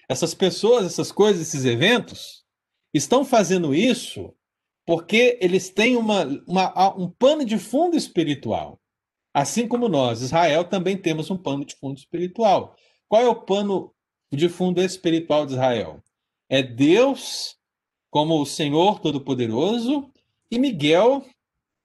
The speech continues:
como o guarda de Israel, né? Isso é bem desenvolvido e nós já analisamos. Então, esse pensamento foi notório do campo de vista antagônico.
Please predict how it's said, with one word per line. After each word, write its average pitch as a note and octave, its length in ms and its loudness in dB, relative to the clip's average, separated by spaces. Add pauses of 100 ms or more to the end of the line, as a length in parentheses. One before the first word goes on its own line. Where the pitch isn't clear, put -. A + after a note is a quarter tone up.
(300)
como F3 380 0
o D#3 100 -2
guarda D#3+ 520 0
de B2+ 100 -8
Israel, G2+ 600 -6 (500)
né? D#3 260 -4 (280)
Isso D#3+ 220 2
é - 20 -2
bem E3+ 240 -2
desenvolvido G3+ 720 0 (260)
e D3 80 -6
nós D#3 200 2
já E3+ 80 2
analisamos. C#3 840 -2 (340)
Então, A3+ 180 2
esse D#4+ 220 2
pensamento G#3 680 -2
foi F3 200 0
notório A#3 680 0 (300)
do F#3+ 280 -4 (240)
campo F3+ 280 0
de F3+ 140 -4
vista E3+ 340 -2
antagônico. G#3 880 -2